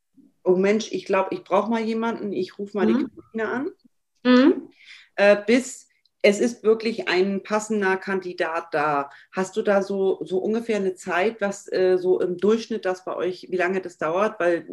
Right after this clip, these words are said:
Speaker 1: oftmals hat man sich ja, beschäftigt man sich intern ja so lange damit,
Speaker 2: Ja.
Speaker 1: ähm, was du sagst, dann sind die Guten schon vom Markt.
Speaker 2: Ja.
Speaker 1: Ähm,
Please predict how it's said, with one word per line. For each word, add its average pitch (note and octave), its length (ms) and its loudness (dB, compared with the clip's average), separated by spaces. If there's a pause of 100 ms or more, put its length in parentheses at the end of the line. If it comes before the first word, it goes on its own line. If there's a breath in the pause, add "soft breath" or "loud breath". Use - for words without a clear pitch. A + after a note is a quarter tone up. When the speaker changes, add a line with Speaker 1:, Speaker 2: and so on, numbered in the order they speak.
(180)
Speaker 1:
oftmals F#3 640 0 (420)
hat G#3 200 0
man G3+ 160 0
sich G3 160 -2
ja, E3 160 2
beschäftigt A3 580 -2
man F#3+ 160 0
sich F3+ 240 -14
intern A3+ 560 2
ja F3 160 -4
so F#3+ 180 -2
lange G#3+ 300 0
damit, F3 560 -4 (420 soft breath)
Speaker 2:
Ja. F#3 280 6
Speaker 1:
ähm, F#3+ 220 2 (720)
was F3 160 -2
du G3 80 -4
sagst, F3+ 180 2
dann F3+ 100 0
sind E3+ 140 -6
die F#3 100 -6
Guten F3+ 220 -4
schon F3+ 240 -6
vom E3 160 -8
Markt. D3 400 -6 (260 loud breath)
Speaker 2:
Ja. F#3 200 6
Speaker 1:
Ähm, F#3 100 -6